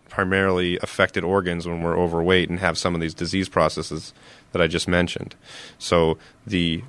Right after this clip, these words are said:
uh, reversal of morbid obesity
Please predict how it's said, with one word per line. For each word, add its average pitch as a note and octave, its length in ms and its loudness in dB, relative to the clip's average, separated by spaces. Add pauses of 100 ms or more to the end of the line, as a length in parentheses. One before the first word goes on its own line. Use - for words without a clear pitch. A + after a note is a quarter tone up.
(140)
uh, - 300 -2
reversal F2+ 760 4
of E2+ 200 4
morbid E2+ 380 0
obesity E2 640 0